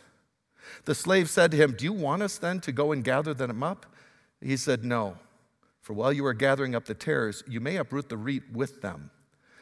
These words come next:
Allow both to grow together until the harvest.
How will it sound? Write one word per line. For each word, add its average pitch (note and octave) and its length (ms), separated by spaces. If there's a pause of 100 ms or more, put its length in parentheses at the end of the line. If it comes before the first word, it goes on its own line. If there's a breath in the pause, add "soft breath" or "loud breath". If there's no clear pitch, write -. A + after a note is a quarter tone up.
Allow C#3 380
both C#3 400
to D#3 100
grow C#3 380
together C3+ 680
until A2+ 480
the C#3 120 (100)
harvest. C3+ 520